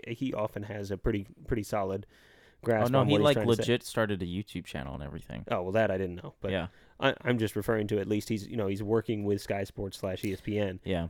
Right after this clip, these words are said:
Speaker 1: I cannot see Lewis Hamilton doing that.
Speaker 2: No, no, he only does this, and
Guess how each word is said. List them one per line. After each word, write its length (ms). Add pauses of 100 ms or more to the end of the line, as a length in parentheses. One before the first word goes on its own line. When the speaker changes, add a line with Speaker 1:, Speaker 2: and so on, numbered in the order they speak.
(180)
Speaker 1:
I 140
cannot 680
see 480 (120)
Lewis 220
Hamilton 320
doing 200
that. 120
Speaker 2:
No, 260 (180)
no, 220
he 240
only 220
does 300
this, 360
and 240